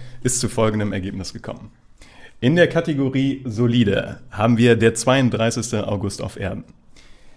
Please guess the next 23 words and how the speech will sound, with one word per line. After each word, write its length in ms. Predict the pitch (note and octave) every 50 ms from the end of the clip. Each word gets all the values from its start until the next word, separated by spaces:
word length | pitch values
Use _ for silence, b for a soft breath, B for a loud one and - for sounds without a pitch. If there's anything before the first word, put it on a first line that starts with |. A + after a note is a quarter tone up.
| b b b b -
In 200 | B2 B2+ D#3 D#3
der 120 | D#3 D3
Kategorie 540 | - - C#3+ - C#3+ B2+ B2+ B2 B2+ C3+ C3
Sehenswert 640 | G#2+ G2 B2+ D#3 F3+ E3+ - - C3 C#3+ D#3+ E3 -
von 160 | - A#2+ G#2+
unten 240 | - C3+ B2 G#2 A#2+
nach 120 | A#2 A2 -
oben 360 | - B2+ C3+ C3+ C3 C3 B2
haben 140 | A#2 G#2+ G2+
wir 120 | G#2 G2+
Maelstrom, 880 | G2 F#2+ G2 A2 B2+ C#3+ C3+ - - - C#3+ C#3+ D3 D3 D3 D3+ D3 D3+ - - - - - -
Enemy 640 | - B2 B2+ B2+ B2 B2 B2 A#2+ A#2+ A#2+ A#2+ A#2+ - - - - - - -
und 340 | - G#2+ A2 A2 G#2 -
auf 140 | - G#2+ -
der 100 | - A2 G2+
Stufe 400 | - - D3 D#3+ D#3 - C3 -
zu, 360 | - - A#2 A2+ A2 A2 G#2+ G#2 G2+ - - -
äh, 240 | A2 G#2 G2 F#2+
Fantastisch 720 | F#2+ - G#2+ G2+ - B2 A2+ A2+ - - G2+ G#2 - - -
Die 80 | G#2
Frau, 280 | F2 - - G#2 G2+ G2+
die 80 | G2+ F#2+
singt. 420 | E2 - G2 F#2+ - - - -